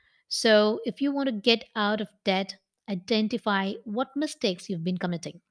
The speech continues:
That's why one must start budgeting, and even if one is not into debts, budgeting helps you to save a lot of money.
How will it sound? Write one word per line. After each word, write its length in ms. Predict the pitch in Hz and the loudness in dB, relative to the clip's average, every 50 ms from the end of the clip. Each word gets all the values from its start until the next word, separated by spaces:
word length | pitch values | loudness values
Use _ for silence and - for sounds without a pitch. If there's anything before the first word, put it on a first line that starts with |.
| _ _ _ _ _ _ _ _ _ _ _ _ _ _ - _ _ _ _ _ _ _ _ _ _ - | _ _ _ _ _ _ _ _ _ _ _ _ _ _ -20 _ _ _ _ _ _ _ _ _ _ 4
That's 340 | 220 233 247 262 - - - | 6 8 8 8 4 0 4
why 280 | 240 214 214 220 220 226 - - | 6 6 6 6 4 0 -4 -6
one 480 | 202 170 175 202 202 208 208 220 240 - | -4 0 2 4 4 4 4 0 -2 -2
must 200 | - 202 196 185 | -2 -2 -2 -2
start 480 | - - 220 202 196 202 - - 196 175 | -2 0 2 2 2 0 -2 -8 -8 -2
budgeting, 580 | 196 190 170 - 208 180 196 190 190 190 208 - | -2 -2 -2 -2 -4 -2 0 0 0 -2 -4 -4
and 300 | 220 196 190 190 190 185 - - | -4 -4 -2 -2 -4 -4 -6 -8
even 400 | 240 220 240 262 247 269 269 277 | -4 -2 -2 0 0 -2 -2 0
if 200 | 240 226 208 - - _ | -2 -2 -2 -2 -8 _
one 380 | - 202 190 208 208 214 226 254 | -6 0 2 4 4 4 2 0
is 200 | - 226 185 165 | -4 -6 -4 -2
not 200 | 208 208 202 208 | 0 0 2 2
into 180 | 208 196 - 196 | 0 0 -2 -2
debts, 420 | 170 190 185 190 208 - - - _ _ - - _ _ _ _ - | -2 0 0 -2 -2 -4 -8 -16 _ _ -20 -20 _ _ _ _ -10
budgeting 680 | 175 165 196 196 180 220 214 214 202 196 190 208 - - - | 0 2 2 2 2 0 0 2 0 0 0 -4 -6 -10 -8
helps 400 | - 202 202 214 208 - - - | -4 -2 -2 -2 -2 -4 -4 -2
you 120 | 196 190 | -2 -2
to 100 | 175 208 | -2 -4
save 320 | 180 - - 190 180 180 - - | -8 -6 -4 -4 -4 -4 -6 -6
a 60 | - 190 | -4 -2
lot 220 | 185 180 175 175 | 0 0 0 -2
of 140 | 170 175 - | -2 -2 -2
money. 320 | 185 185 180 165 160 175 | -2 -2 -2 -4 -6 -10